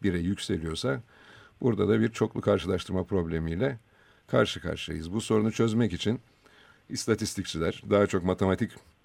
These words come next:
birikiminden gelen aslında bu işte F S L veya, e, S P M statist-, e, istatistiksel parametrik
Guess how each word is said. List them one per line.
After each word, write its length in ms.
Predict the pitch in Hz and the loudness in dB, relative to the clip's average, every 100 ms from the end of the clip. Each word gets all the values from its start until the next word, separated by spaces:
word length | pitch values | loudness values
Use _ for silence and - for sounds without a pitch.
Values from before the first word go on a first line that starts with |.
| 151 220 - - | -20 -18 -18 -6
birikiminden 580 | 117 92 95 87 78 78 | -4 -2 -2 -2 -2 -4
gelen 220 | 73 87 | -4 -2
aslında 340 | 87 76 87 82 | -4 -2 -4 -4
bu 80 | |
işte 260 | 78 - 85 | -8 -4 -4
F 140 | 90 | -4
S 220 | 90 85 80 | -4 -4 -2
L 60 | |
veya, 360 | 80 82 82 87 - - _ _ _ _ _ _ _ _ 98 87 73 87 | 0 0 0 -6 -10 -20 _ _ _ _ _ _ _ _ -4 -4 -2 -4
e, 60 | |
S 120 | 85 - | -4 -2
P 140 | 87 | -2
M 120 | 87 - - | -2 -8 -14
statist-, 500 | - 85 - - - _ - | -8 -8 -8 -14 -16 _ -6
e, 180 | 90 | -6
istatistiksel 540 | 65 - - - 95 85 | -6 -8 -10 -4 -2 0
parametrik 480 | 82 85 82 - | -2 -2 -4 -8